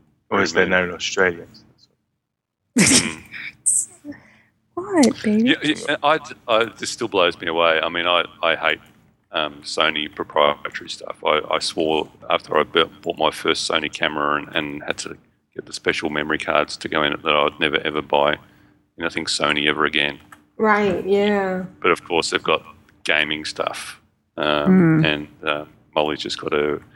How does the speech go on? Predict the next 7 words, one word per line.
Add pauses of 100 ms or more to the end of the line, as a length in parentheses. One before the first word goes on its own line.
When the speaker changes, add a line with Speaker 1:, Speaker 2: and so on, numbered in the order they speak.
(460)
Speaker 2:
her,
um,
Sony (360)
P
S
Vita. (1800)
Uh,